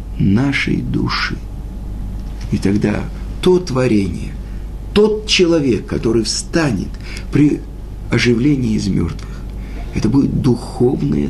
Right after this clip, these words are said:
творение, в котором тело будет только некоторой границей этой души. И тогда,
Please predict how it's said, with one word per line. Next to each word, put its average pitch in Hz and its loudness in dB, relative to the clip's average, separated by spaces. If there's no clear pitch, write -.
творение, 104 -2
в - -6
котором 123 2
тело 208 4
будет 131 4
только 190 2
некоторой 165 4
границей 151 4
этой 117 4
души. - -2
И - 0
тогда, 104 2